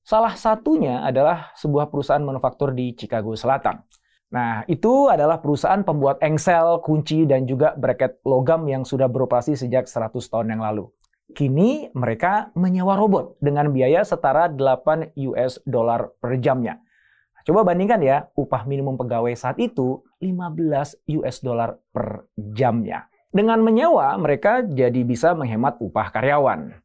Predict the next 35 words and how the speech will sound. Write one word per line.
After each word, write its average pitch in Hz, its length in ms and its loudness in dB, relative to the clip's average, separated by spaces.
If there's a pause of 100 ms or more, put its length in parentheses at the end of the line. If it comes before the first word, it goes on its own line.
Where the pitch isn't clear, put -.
(140)
Mereka 143 320 -2
tidak 107 240 -2
perlu 196 240 2
membayar 110 400 0
uang 147 480 0
muka 180 640 -2
seratus 139 400 -4
ribu 131 240 -2
U 123 80 2
S 120 80 -4
dollar 135 320 2
untuk 120 320 -6
membeli 107 320 -6
robot. 110 400 0 (480)
Layanan 180 400 2
sewa 170 320 4
robot 202 320 2
berprinsip 143 560 0
bayar 127 480 -4
sesuai 117 320 -4
penggunaan. 120 480 -6 (400)
Jadi 165 400 2
penyewa 156 480 2
bisa 120 320 -2
menguji 120 400 0
teknologi 110 400 -6
terbarunya, 123 720 0
kemudian 175 560 0
mengirimkannya 190 560 0
kembali 233 320 4
kalau 165 400 2
ternyata 123 320 -4
tidak 101 240 -10
sesuai - 240 -10
harapan. 160 480 0